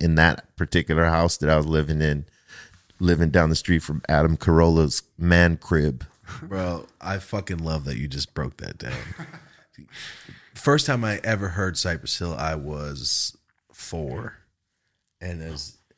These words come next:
Speaker 2: I just remember, like, "What does he mean I wanna get high?" I was on
Speaker 1: <laughs>
Speaker 2: Pacheco Pass.
Speaker 1: Oh, shit.
Speaker 2: I was in the back seat in a car seat.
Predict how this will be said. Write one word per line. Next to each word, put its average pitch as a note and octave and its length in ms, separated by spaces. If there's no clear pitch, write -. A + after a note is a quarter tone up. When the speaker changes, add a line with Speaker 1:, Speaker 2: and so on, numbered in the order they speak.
Speaker 2:
I A#2 120
just G#2+ 140
remember, G2+ 220
like, F2+ 120
"What G#2+ 160
does F3+ 100
he F#3+ 80
mean F#3+ 200
I A2+ 40
wanna G2 280
get D2 160
high?" D#2 360
I - 40
was A2 120
on E3+ 120
Speaker 1:
<laughs> - 20
Speaker 2:
Pacheco A2 440
Pass. F#2+ 560
Speaker 1:
Oh, - 80
shit. - 340
Speaker 2:
I - 40
was G2+ 100
in G#2 60
the G#2+ 60
back G2 240
seat G2+ 160
in - 80
a E2 40
car F#2 280
seat. - 300